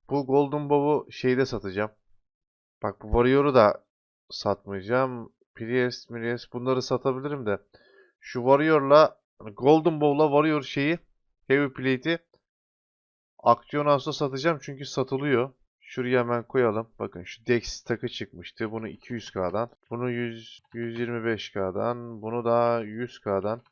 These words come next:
rahatlıkla satabiliriz. Şu görevlerimizi de verelim. Şu iki tane görevi de artık akşam yaparım. Şimdi kendime gideyim bir şey bakayım.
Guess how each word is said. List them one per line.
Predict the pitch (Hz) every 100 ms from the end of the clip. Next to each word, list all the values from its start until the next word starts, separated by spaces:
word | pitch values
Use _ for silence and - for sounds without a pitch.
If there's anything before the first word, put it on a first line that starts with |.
| _ _ _ _ _ - - _ _ _ _
rahatlıkla | 110 131 120 - 98 117 127 - -
satabiliriz. | - 117 113 107 104 98 95 - - -
Şu | -
görevlerimizi | 135 160 156 147 139 131 123
de | 139
verelim. | 139 113 113 _
Şu | _ -
iki | 107 -
tane | 139 131
görevi | 123 117 110
de | 131 151 - _ _ _ _ _
artık | - 107 - -
akşam | 110 - 120 110
yaparım. | 95 98 95 _ - - _ _ _ _ _ _
Şimdi | 123 120
kendime | 110 120 120 120
gideyim | 117 117 120 117
bir | 117 - _ _ _ _ _
şey | - 131 117
bakayım. | 104 104 110